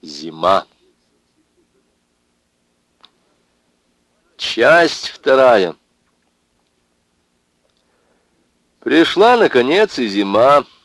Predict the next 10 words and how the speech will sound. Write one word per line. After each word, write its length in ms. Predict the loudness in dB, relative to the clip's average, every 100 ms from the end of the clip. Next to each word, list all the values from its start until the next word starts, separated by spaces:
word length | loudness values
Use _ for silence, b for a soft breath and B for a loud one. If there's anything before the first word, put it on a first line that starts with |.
| _ _ _ _ _ _ _ _ _ _ _ _ _ _
Всё 320 | -8 -2 -2
сеялись, 880 | -2 2 6 6 6 2 0 -4 -8 -14
сыпались 680 | -8 -4 -4 -2 -2 -2 -4
с 100 | -2
низкого 580 | 0 0 -2 0 0
грязного 600 | 2 2 2 2 0 0
неба 360 | 0 0 0 -2
мелкие 680 | -2 -2 0 -2 -6 -8 -4
холодные 640 | -2 0 -2 -2 -6 -2
дожди. 480 | -2 -4 -8 -12